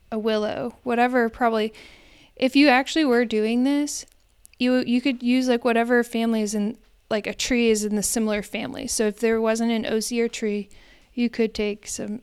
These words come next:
seven splinters of a willow tree. And then seven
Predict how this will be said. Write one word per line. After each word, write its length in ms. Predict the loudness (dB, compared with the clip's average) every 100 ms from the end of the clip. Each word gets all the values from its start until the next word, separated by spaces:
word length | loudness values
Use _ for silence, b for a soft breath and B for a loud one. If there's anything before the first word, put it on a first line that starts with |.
| _
seven 340 | -6 -4 -2 -4
splinters 460 | -4 -4 -4 -6
of 100 | -6
a 80 | -4
willow 320 | -2 -2 -2
tree. 380 | -6 -10 -12 -14 B B B B B B 0
And 160 | 4
then 140 | 4 4
seven 480 | 2 2 4 2